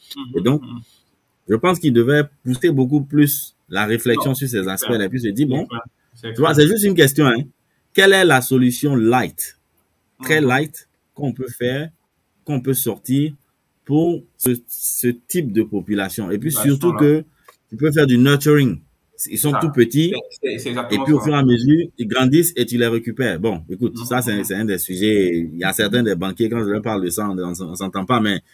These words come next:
Speaker 1: Mhm.
Speaker 2: moi qui ai fait la grande console, je dis, mais c'est pas possible. Dans un marché de
Speaker 1: C'est clair.
Speaker 2: pénétration,
Speaker 1: C'est
Speaker 2: le
Speaker 1: clair.
Speaker 2: leader, les leaders du marché travaillent à,
Speaker 1: Non, et puis,
Speaker 2: à,
Speaker 1: et
Speaker 2: à
Speaker 1: puis on le voit, hein, tu vois, justement, peut-être que c'est peut-être, si on veut rester un peu dans, dans ce secteur-là, c'est ce qui a, a favorisé même,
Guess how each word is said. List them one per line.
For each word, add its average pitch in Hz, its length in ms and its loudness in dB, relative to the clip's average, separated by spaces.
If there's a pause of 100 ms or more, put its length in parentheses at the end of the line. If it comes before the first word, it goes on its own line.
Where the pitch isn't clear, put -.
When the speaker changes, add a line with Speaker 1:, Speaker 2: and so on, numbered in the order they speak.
(240)
Speaker 1:
Mhm. 123 240 -14 (300)
Speaker 2:
moi 127 160 4
qui 127 80 4
ai - 20 6
fait 120 100 2
la 104 120 0
grande 110 180 0
console, 101 360 -2
je 92 40 0
dis, 101 100 -4
mais 98 200 -2
c'est 82 100 -6
pas 98 140 -6
possible. 85 340 -8
Dans 80 80 -2
un 107 80 2
marché 104 240 0
de 95 80 2
Speaker 1:
C'est 82 60 -2
clair. 85 180 -2
Speaker 2:
pénétration, 82 440 -8 (200)
Speaker 1:
C'est 120 80 -10
Speaker 2:
le 120 140 -10
Speaker 1:
clair. 95 220 4
Speaker 2:
leader, 98 280 4
les 92 140 2
leaders 95 260 0
du 92 80 -4
marché 85 320 -4
travaillent 87 400 -6
à, - 20 -8
Speaker 1:
Non, 220 320 2
et - 120 -10
puis, 170 200 -6
Speaker 2:
à, 143 120 -4
Speaker 1:
et 131 40 -4
Speaker 2:
à 120 40 -6
Speaker 1:
puis 160 180 -6
on 139 120 -2
le 120 120 -4
voit, 156 420 0
hein, 139 100 -6
tu 131 140 -18
vois, 135 180 -2
justement, 151 580 -2
peut-être 175 340 -8
que 170 300 -2 (280)
c'est 127 200 -8
peut-être, 139 460 -8
si 165 180 -4
on 139 100 -2
veut 143 100 -2
rester 120 320 -6
un 123 100 -6
peu 131 140 -12
dans, 120 180 -8
dans 113 160 -10
ce 113 120 -14
secteur-là, 127 640 -8
c'est 117 180 -10
ce - 160 -14
qui 147 200 -8
a, 123 80 0
a 113 180 -4
favorisé 123 840 -8
même, 202 240 -10